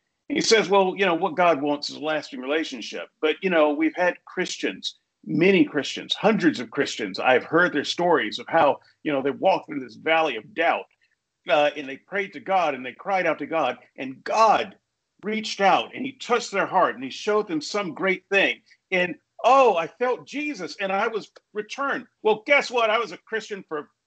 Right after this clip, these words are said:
forty years. Uh, and I walked through a valley of doubt for a lot of that. And I prayed and I asked and I fell on my face and I built altars, God damn it, altars, uh,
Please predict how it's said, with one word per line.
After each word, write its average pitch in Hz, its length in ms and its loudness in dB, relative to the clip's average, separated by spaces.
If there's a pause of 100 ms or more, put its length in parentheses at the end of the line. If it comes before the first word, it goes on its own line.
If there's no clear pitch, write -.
(260)
forty 196 280 0
years. 147 560 -2 (680)
Uh, 165 240 4
and 185 100 2
I 214 120 4
walked 196 320 -2
through 175 160 -8
a - 20 -10
valley 160 280 0
of 113 140 -8
doubt 147 300 -2
for 147 100 -8
a 127 60 -6
lot 139 200 -2
of 123 80 -6
that. 117 180 -6
And 139 100 -2
I 165 80 4
prayed 160 580 0 (240)
and 165 140 0
I 175 120 4
asked 175 340 0
and 160 80 -2
I 185 80 2
fell 190 320 2
on 180 100 -2
my 160 160 0 (160)
face 196 420 -4 (200)
and 165 100 -4
I 170 140 -2 (120)
built 247 280 2 (160)
altars, 208 480 0
God 180 340 -4
damn 160 220 -4
it, 165 100 -6 (480)
altars, 269 680 2 (300)
uh, 160 340 -4